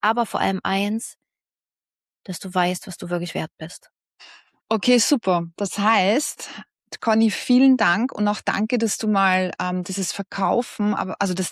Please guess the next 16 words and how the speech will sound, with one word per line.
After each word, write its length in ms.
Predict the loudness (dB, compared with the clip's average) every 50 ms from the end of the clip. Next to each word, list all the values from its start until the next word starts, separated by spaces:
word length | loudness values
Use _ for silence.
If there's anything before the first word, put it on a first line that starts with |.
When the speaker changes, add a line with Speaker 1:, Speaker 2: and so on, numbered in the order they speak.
| -2 0
Speaker 2:
alltägliche 640 | 0 0 0 -2 -2 -2 -2 -2 -2 -2 -6 -6
Verkaufen 720 | -8 -8 -8 -2 0 0 0 0 -2 -4 -4 -2 -2 -2 -2 -6 _ _ _ _ _ -6
Speaker 1:
Mhm. 280 | -4 -2 0 0 2
Speaker 2:
mal 60 | 2 0
erklärt 440 | -2 -4 -6 -4 -4 -4 -2 -2
hast, 260 | -2 -2 -4 -4 -4 -4
weil 160 | -4 -4 -4
ich 100 | -6 -6
finde 160 | -4 -4 -4
das 80 | -4 -6
so 60 | -6 -4
geil 360 | 0 0 2 2 0 -2 -4 -8 _ _ _ _ _ _ _ _ -6
zu 100 | -4 -2
sehen, 400 | 0 0 2 2 4 2 2 0 -2
ich 120 | -4 -8
verkaufe 560 | -8 -6 -2 0 0 0 0 -2 -2 -4 -4